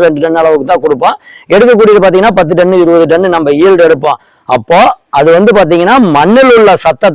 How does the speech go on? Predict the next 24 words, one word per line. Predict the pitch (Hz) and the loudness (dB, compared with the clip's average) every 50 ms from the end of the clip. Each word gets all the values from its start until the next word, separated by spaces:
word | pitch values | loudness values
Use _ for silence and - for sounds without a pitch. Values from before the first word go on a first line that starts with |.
| 208 | 0
தான் | 233 240 | 0 2
அதிகமா | 208 175 180 208 196 208 202 233 254 | 2 0 0 0 0 0 0 0 0
செடி | 220 - 175 170 196 190 | 0 0 -2 0 2 2
எடுக்குது. | 175 165 185 170 185 151 147 - _ _ _ _ _ - | 2 2 2 0 0 0 -2 -4 _ _ _ _ _ -6
சூரிய | - 185 196 185 190 185 180 | -2 0 2 2 2 2 2
ஒளியில | 175 175 165 165 160 | 2 2 2 2 2
உள்ள | 160 156 147 | 2 0 0
சத்து, | - 160 131 123 170 170 139 156 | -2 -4 -4 -2 -2 -2 0 0
காத்துல | 160 165 151 165 160 160 | -2 0 0 -2 -2 -2
உள்ள | 156 156 | -2 -2
சத்தை | - - 143 120 - 170 151 143 | -2 -4 -6 -4 -2 -2 0 0
எடுக்குது. | 143 151 143 151 127 123 110 - - - - _ | 0 0 0 0 -2 -2 -6 -8 -12 -20 -20 _
அதை | - 131 139 143 147 147 | -4 -2 0 0 2 2
எடுக்கிறதுக்கான | 165 175 214 185 208 233 214 196 208 160 165 190 180 175 170 170 165 156 151 147 139 135 131 | 2 2 2 2 2 2 2 0 0 0 0 0 2 2 2 2 2 2 2 2 2 0 0
வழிமுறைகள் | 127 139 160 190 202 202 196 185 180 170 165 160 160 | 0 2 2 2 2 2 2 2 2 2 2 2 2
தான் | 214 262 254 | 0 0 0
நம்ம | 226 196 180 165 | 0 0 -2 -2
இந்த | 156 156 | -2 -4
நுண்ணுயிரி | 151 156 170 196 214 202 196 180 180 147 151 | -4 -2 -2 0 0 2 2 2 0 0 0
கொடுக்குறோம். | 156 156 147 151 135 131 - _ _ _ _ | -2 -2 -2 -4 -4 -8 -10 _ _ _ _
இப்ப | _ 151 143 127 151 | _ -6 -2 0 0
பாத்தீங்கன்னா, | 160 147 170 170 170 175 208 254 247 - _ _ _ _ _ _ _ _ _ _ _ _ _ _ _ - | 0 0 0 -2 0 0 0 -2 -2 -6 _ _ _ _ _ _ _ _ _ _ _ _ _ _ _ -14
இப்ப | - 107 - 175 | -12 -6 -4 -2
நம்ம | 156 151 151 156 156 151 | -2 -2 -2 -2 -2 -2